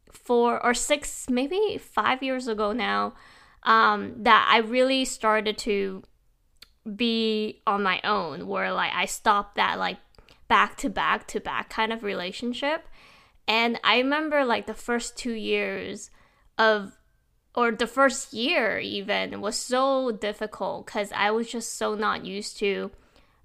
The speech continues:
being on my own, like, not having a partner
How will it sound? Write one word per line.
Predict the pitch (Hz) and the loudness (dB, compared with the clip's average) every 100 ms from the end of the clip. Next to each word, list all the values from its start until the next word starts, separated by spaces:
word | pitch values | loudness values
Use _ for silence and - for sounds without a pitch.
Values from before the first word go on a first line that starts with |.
| 240 | -4
being | 233 220 214 208 208 233 _ _ - | 0 4 4 2 -4 -8 _ _ -2
on | 220 220 | 0 2
my | 196 196 | 2 0
own, | 190 190 | -2 -2
like, | 190 202 | -2 0
not | 226 233 240 | 2 2 0
having | 226 214 214 214 208 208 208 - _ _ - | 2 4 4 0 0 -2 -4 -10 _ _ -6
a | - | -4
partner | - 190 - 220 196 185 190 | 6 6 6 0 -2 -2 -6